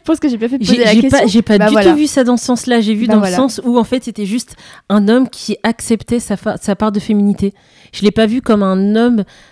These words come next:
Speaker 2: étant, euh, bah, partiellement ou de temps, enfin, je sais pas comment est-ce qu'on peut le déterminer,
Speaker 1: Bah, pansexuel,
Speaker 2: mais
Speaker 1: c'est à partir du moment où t'es attiré par quelqu'un, peu importe son genre.
Speaker 2: Ah, comme, euh, euh,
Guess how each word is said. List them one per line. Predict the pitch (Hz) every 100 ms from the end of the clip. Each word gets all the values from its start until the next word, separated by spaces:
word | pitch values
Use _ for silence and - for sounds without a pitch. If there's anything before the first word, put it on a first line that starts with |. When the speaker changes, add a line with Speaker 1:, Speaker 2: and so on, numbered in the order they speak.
| _
Speaker 2:
étant, | 190 202 220 214 214
euh, | 180 165
bah, | 160 170
partiellement | - 214 - 220 202 202 226
ou | 202
de | 170 175
temps, | 185 196 185 180 175 170
enfin, | - 160 165
je | 170
sais | 196
pas | 190
comment | 196 190 185
est-ce | -
qu'on | 196
peut | 190
le | 180
déterminer, | 180 185 240
Speaker 1:
Bah, | 214
pansexuel, | 262 285 302
Speaker 2:
mais | 370
Speaker 1:
c'est |
à | 277
partir | 240 - 269
du |
moment | 247 277
où | 277
t'es | -
attiré | 226 220 - 233 254
par | 233
quelqu'un, | 226 208 240
peu | 240 233
importe | 208 214
son | - 208
genre. | 180 190 _ _ _ _ _ _ _
Speaker 2:
Ah, | 214 202 - _
comme, | - 190 180
euh, | 175 170 165 165 160 165 170 196 - _ _ _ _
euh, | -